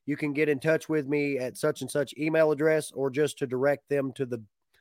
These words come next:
I know you can go to, like, about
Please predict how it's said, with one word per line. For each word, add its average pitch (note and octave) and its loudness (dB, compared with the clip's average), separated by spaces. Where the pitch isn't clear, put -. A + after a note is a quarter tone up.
I F#3+ 10
know C4+ 12
you E4+ 8
can G3+ 4
go G3+ 10
to, F#3 2
like, E3+ 6
about D3+ 8